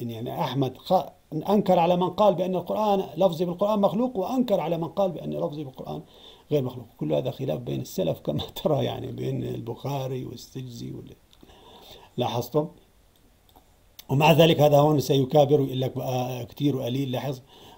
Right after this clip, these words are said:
وهذا فإذا هنا لاحظ بيقول لك في عندنا لفظية إذا نافية، بيقول لك هدول كلابية، إنه الذين قالوا اللفظي بالقرآن، آه، إنه مخلوق، هذا قال لك كل-، كلابية، ما هو البخاري أيضًا ك-،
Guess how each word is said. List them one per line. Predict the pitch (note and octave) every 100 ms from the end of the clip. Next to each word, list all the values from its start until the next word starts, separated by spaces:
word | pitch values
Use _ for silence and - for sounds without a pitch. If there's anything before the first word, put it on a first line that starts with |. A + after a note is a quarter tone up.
| -
وهذا | C#3 C3 A#2+ A#2+
فإذا | C#3+ C3+ C#3+
هنا | C3 D#3+ D#3+
لاحظ | D3 C#3 C3+
بيقول | C#3+ C#3+
لك | D3 - - -
في | - C#3+
عندنا | C#3+ C#3 D3+ D3
لفظية | C#3+ B2 F3 E3+
إذا | D#3+ C3+ C#3 B2+ A#2 - _
نافية، | C3 D#3+ F3 F3+ G3
بيقول | E3 B2
لك | A#2 C3
هدول | C3+
كلابية، | B2+ B2+ A#2+ A#2 C3 C#3+ C#3+ _ _ -
إنه | A2+ G#2+
الذين | G#2 A#2 A#2+
قالوا | A2+ C3 B2
اللفظي | A#2+ C#3+ C#3+ A#2+ B2+ A#2
بالقرآن، | A2+ A2+ A#2+ A#2 - D3+ F3 G#3 G#3 - - _ _ _ _
آه، | D3 C3+ B2+ C3+ C3+
إنه | C3 B2+
مخلوق، | D3 C#3 C#3+ E3+ F#3+ -
هذا | G#2+ G2+ A2+
قال | A2+
لك | A2+
كل-، | - B2
كلابية، | - B2 B2+ C#3+ D3
ما | G#2
هو | G#2 A2+
البخاري | A2+ A#2 C3+ E3+ C#3+
أيضًا | A#2+ A#2
ك-، | B2 B2+